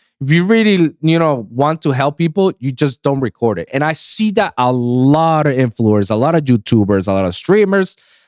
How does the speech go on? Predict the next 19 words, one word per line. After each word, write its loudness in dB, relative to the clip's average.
a -2
lot 0
of -2
TikTokers, -2
I 0
Gs, 0
people, 0
I -2
see 0
them -2
a 0
lot -2
and -4
they -4
post -2
pictures. -2
And -6
to -4
me, -2